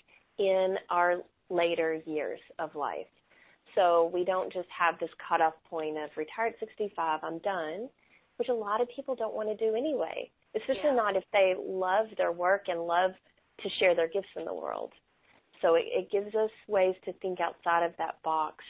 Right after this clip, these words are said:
Speaker 1: uh, to continue to bring in money. Now, but in also w-, the longer we can be intentional about it,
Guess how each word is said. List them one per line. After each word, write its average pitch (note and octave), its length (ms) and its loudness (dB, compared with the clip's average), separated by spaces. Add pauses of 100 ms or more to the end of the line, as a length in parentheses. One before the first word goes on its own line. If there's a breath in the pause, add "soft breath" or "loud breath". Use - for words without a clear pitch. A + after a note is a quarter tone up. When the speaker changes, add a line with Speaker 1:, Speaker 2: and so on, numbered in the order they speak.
(280)
Speaker 1:
uh, D#3 380 -6 (180)
to G3 100 -6
continue A#3+ 580 -2
to F#3+ 100 0
bring E3 300 -4
in D#3+ 220 -8
money. F#3+ 480 -6 (600 soft breath)
Now, F3+ 600 4 (680)
but G3+ 240 6 (500)
in A3 280 2
also A3+ 220 -4
w-, C#4 360 4 (220)
the G#3 120 4
longer G#3+ 460 0
we A#3 200 2
can A3 120 -8
be G#3 120 -2
intentional G#3 520 -4
about A#3+ 220 -2
it, C4 180 -2